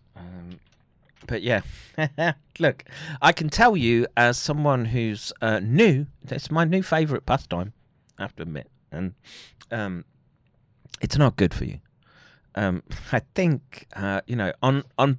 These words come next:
balance, nicotine mints are probably better for you than vaping in oil all day. <laughs> But I do think it's better than cigarettes.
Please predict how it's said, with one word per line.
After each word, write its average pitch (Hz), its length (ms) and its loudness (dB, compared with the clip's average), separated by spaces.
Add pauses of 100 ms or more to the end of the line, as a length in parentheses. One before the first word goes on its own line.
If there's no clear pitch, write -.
balance, 117 600 2 (580)
nicotine 147 600 2
mints 107 520 -2
are 107 60 -6
probably 107 500 2
better 92 300 2
for 90 260 -6
you 69 160 -10 (640)
than 90 640 -2 (120)
vaping 92 460 -2
in 90 260 -2 (120)
oil 87 380 -2 (880)
all 90 200 -4
day. 80 280 -6
<laughs> - 60 -16 (1700)
But 123 80 6
I 117 80 6
do 170 200 8
think 131 280 2
it's 113 100 0
better 95 260 4
than 95 140 -2
cigarettes. - 640 -6